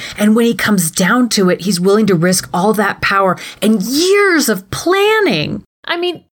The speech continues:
Speaker 2: he put this plan together in a few weeks, and I'm pretty sure he spent, like, three hours tops on the actual plan part.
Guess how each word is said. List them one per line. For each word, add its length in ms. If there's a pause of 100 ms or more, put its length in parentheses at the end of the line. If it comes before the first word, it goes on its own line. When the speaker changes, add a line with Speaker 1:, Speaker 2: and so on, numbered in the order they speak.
(200)
Speaker 2:
he 120
put 320
this 160
plan 420
together 460
in 100
a 40
few 460
weeks, 640
and 80
I'm 60
pretty 160
sure 160
he 60
spent, 240
like, 220
three 420
hours 400
tops 420
on 80
the 140
actual 320
plan 420
part. 460